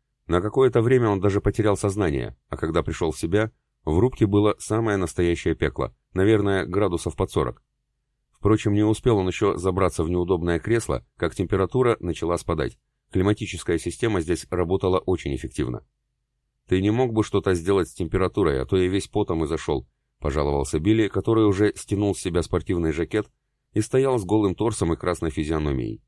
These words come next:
От пота воспалилась его рассеченная щека, и Головин предложил ему поискать аптечку. Билли занялся поисками,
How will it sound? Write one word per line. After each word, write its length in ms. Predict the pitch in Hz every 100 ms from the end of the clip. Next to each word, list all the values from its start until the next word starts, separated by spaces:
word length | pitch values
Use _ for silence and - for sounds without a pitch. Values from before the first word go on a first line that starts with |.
| _ _ _ _ -
От 200 | 78 -
пота 260 | 127 120
воспалилась 580 | 95 - 98 107 101 -
его 220 | 90 101
рассеченная 680 | - 85 - 87 98 92 87
щека, 400 | - - 107 107 - _ -
и 100 | 73
Головин 400 | 73 73 82 107
предложил 460 | 87 80 82 90 98
ему 140 | 85
поискать 400 | 80 73 - 76
аптечку. 440 | 78 73 - - - _ _ _ _ _ _ _ -
Билли 260 | 113 127
занялся 400 | 98 98 92 107
поисками, 580 | 104 120 92 - 67 62